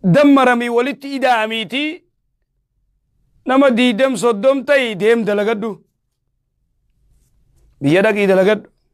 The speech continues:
Ustee afaan dhaabdeetuman taa'in. Kophaa kee yoo dhayite immoo faayidaa takka hin fiddu. Kophaa kee yoo dhayite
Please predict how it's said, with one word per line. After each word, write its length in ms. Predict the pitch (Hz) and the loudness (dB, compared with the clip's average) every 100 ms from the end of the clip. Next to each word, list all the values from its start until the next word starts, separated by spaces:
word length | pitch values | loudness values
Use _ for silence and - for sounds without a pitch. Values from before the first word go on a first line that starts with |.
| _ _ _ _ _ _ _ _ _ _ _ | _ _ _ _ _ _ _ _ _ _ _
Ustee 220 | 135 220 220 | -6 0 2
afaan 300 | 196 226 214 | 2 0 0
dhaabdeetuman 640 | 196 180 220 208 196 170 | -2 0 -2 -2 -6 -4
taa'in. 360 | 180 190 208 185 | 0 0 -2 -6
Kophaa 320 | 190 247 262 | -4 -2 0
kee 100 | 240 | 0
yoo 100 | 247 | 2
dhayite 240 | 214 214 | 0 -4
immoo 200 | 214 220 | -6 -6
faayidaa 360 | 185 185 190 196 | -4 -4 -4 -4
takka 200 | 190 180 | -6 -10
hin 80 | 165 | -12
fiddu. 220 | 143 _ _ _ _ _ _ _ _ _ _ | -14 _ _ _ _ _ _ _ _ _ _
Kophaa 320 | - 190 226 | -2 0 2
kee 120 | 214 | 2
yoo 120 | 214 226 | 0 0
dhayite 380 | 208 190 214 | -2 -4 -2